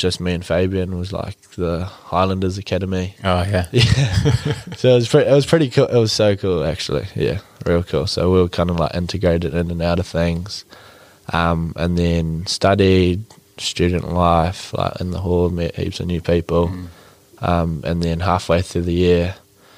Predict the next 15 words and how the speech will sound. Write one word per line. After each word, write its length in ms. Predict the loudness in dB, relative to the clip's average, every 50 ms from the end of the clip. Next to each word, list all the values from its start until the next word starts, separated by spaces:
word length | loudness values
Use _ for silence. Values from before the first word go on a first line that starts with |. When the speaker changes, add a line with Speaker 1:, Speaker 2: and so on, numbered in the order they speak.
| -20 -20 _ _ _ _ _ _ _ _ _ _
Speaker 1:
I 120 | 0 2 2
was 120 | 4 4
on 120 | 2 2 2
a 40 |
development 540 | 2 2 0 2 2 2 4 2 2 0 0
contract 400 | -2 -4 -4 0 0 0 0 0 0
with 520 | -2 -2 -2 -2 -6 -10 -16 -16 -18 -20 _ -20 _ -2
Tasman, 540 | 0 2 2 2 0 0 -2 -2 -4 -4
so 400 | -6 -4 -2 -2 -2 -2 -2 -6 -8 -12 -16 -16 -6 -2
I 80 | 0
went 220 | 0 2 0 -2 -2
there, 600 | -6 -6 -2 2 4 4 6 4 4 2 0 -2 -6 -12 -8 -4
went 180 | -4 -4 -4 -4
to 80 | -6 -2
Tasman 560 | 0 0 0 0 -2 -2 -4 -4 -6 -8